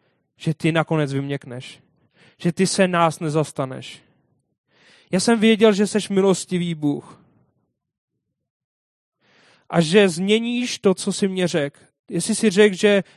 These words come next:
Ninive skončí, tak ty jsi to nakonec pro ně udělal."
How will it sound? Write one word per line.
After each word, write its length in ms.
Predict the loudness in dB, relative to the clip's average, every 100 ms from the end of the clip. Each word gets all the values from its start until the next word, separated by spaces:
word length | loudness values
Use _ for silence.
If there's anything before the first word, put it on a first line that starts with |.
| -6
Ninive 440 | -2 0 0 0
skončí, 920 | 0 -10 _ 0 0 -6 -10 -10 -14 -16 _ _ _ _ _ _ _ _ _ _ _ _ _
tak 140 | -6 -2
ty 120 | -6
jsi 80 | -4
to 120 | -4
nakonec 760 | -4 -6 -4 -4 -4 -8 -16 _ _ _ _
pro 220 | 0 2 2
ně 200 | 0 -4
udělal." 580 | -4 -2 -2 -4 -8